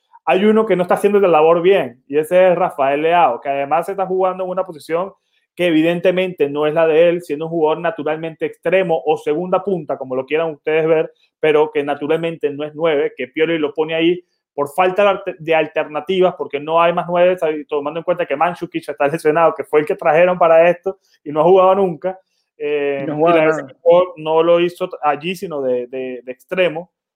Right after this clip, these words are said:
Speaker 1: por izquierda, hasta que se lesionó, y Rebic, que venía de una lesión, tuvo otra vez que optar por Leao, que además, como dijo Julio a mediados del episodio, se, se lesionó, <laughs> además.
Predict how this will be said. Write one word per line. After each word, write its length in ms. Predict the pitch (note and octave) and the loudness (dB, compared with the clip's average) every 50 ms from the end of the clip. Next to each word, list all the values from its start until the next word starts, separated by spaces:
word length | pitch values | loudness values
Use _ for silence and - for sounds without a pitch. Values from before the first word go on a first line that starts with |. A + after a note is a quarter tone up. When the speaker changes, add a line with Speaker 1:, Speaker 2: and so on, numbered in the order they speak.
| _ _ | _ _
Speaker 1:
por 140 | C#3+ C#3+ D3 | -8 -8 -8
izquierda, 600 | C#3 - - F#3+ F3+ E3+ E3+ F3+ F#3 D#3+ D3+ C#3+ - | -8 -4 0 2 2 2 2 0 -2 -2 -4 -4 -6
hasta 200 | C3+ C3 - C3+ | -8 -8 -8 -12
que 80 | D3 C#3+ | -10 -12
se 80 | - D#3+ | -8 -8
lesionó, 400 | E3+ E3 - F3+ F3 E3+ F3+ F3 - | -8 -6 -6 -6 -4 -4 -6 -4 -4
y 80 | G3+ | -2
Rebic, 400 | F#3+ F#3 F3 E3 E3+ F3+ F3 - | 0 2 2 2 2 0 -4 -4
que 100 | - D#3 | -2 -2
venía 240 | D3 C#3 C3+ C#3 C#3+ | -2 -2 -2 -2 -2
de 60 | D3+ D3 | -2 -2
una 120 | D3+ D#3+ | -2 -2
lesión, 420 | E3 D#3+ - - E3 E3+ E3+ F3 - _ | -2 -4 -2 -2 -2 -2 -2 -6 -10 _
tuvo 320 | D#3+ D#3 D#3+ F3 F#3 F3+ | -6 -4 -2 -2 0 2
otra 240 | F3 E3+ E3+ E3+ E3+ E3 | 2 0 2 2 0 0
vez 100 | E3 - | 0 0
que 80 | - | -4
optar 280 | D#3+ - - D#3+ D#3 - | -6 -4 -4 -6 -6 -6
por 160 | - E3 D3+ | -6 -4 -2
Leao, 280 | D3 D#3 E3+ G3 A3 - | 0 2 2 2 2 2
que 60 | - E3 | 0 0
además, 340 | D3 D3 D3+ D3+ E3+ F3 - | 0 0 0 0 0 0 -2
como 180 | F3+ D#3 D3+ | -2 -2 0
dijo 200 | D3+ D#3+ E3+ F3 E3 | 0 2 2 2 2
Julio 320 | F3 F3+ F#3 F3+ E3 E3 - - | 4 2 2 2 0 -4 -8 -6
a 240 | D3 D3 C#3+ C#3+ C#3 | -6 -4 -4 -4 -4
mediados 280 | C#3 C3+ C#3 D3+ D#3+ E3+ | -2 -2 0 2 2 2
del 60 | F3+ E3+ | 2 0
episodio, 400 | - D3+ - F#3 F#3+ G3+ A3 A3 | -4 -4 -2 0 2 2 2 2
se, 160 | A3 F3 D3 D3 - - | 0 -4 -6 -6 -10 -8
se 140 | - D#3+ D#3 | -8 -4 -2
lesionó, 520 | D3+ D3+ D3+ D#3 D#3 D#3 E3+ D3 C3+ - _ _ _ _ _ _ _ | -2 -2 0 -2 0 2 0 0 0 -4 _ _ _ _ _ _ _
<laughs> 260 | - - - _ - | -20 -20 -14 _ -2
además. 560 | F3 E3 F#3 D#3+ D3 C#3+ D3 C3+ B2+ - | 0 2 2 2 2 2 2 0 0 -2